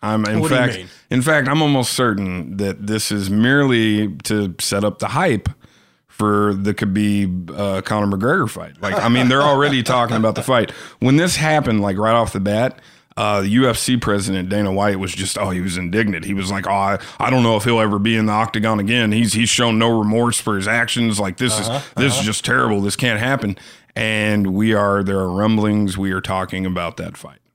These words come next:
Speaker 2: Yeah,
Speaker 1: So
Speaker 2: so the fight's still going on.
Speaker 1: Yeah.
Speaker 2: So it makes you wonder, like, on one hand,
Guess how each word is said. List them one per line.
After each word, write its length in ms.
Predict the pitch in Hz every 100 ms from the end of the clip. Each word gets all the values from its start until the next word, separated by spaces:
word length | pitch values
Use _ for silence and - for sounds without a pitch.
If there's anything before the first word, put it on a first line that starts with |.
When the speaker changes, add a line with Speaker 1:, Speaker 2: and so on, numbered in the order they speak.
| -
Speaker 2:
Yeah, 400 | 123 120 113 -
Speaker 1:
So 80 | 87
Speaker 2:
so 60 | 127
the 80 |
fight's 300 | 123 151 147
still 280 | - 151 135
going 240 | 131 123 120
on. 140 | 113
Speaker 1:
Yeah. 240 | 190 214 113
Speaker 2:
So 140 | 214
it 60 | 220
makes 200 | 240 -
you 100 | 190
wonder, 260 | 175 202 175
like, 220 | 147 143
on 180 | 156 151
one 180 | 175 202
hand, 420 | 180 170 160